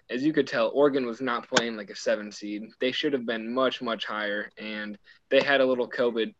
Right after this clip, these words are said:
break, so they didn't get to play as many games, and the resume wasn't as good. But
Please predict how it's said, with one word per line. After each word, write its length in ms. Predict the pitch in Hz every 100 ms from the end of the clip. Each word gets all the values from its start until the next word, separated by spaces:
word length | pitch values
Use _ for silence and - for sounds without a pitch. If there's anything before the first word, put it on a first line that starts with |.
| _
break, 300 | 117 110 107
so 160 | - 113
they 100 | 117
didn't 240 | 120 117
get 120 | 117
to 80 | 113
play 220 | 101 117
as 100 | 107
many 180 | 113 110
games, 380 | 107 110 107 110
and 100 | 107
the 80 | 110
resume 420 | 113 110 113 104
wasn't 340 | 107 110 110 101
as 160 | 104
good. 360 | 117 110 104 104
But 280 | 107 107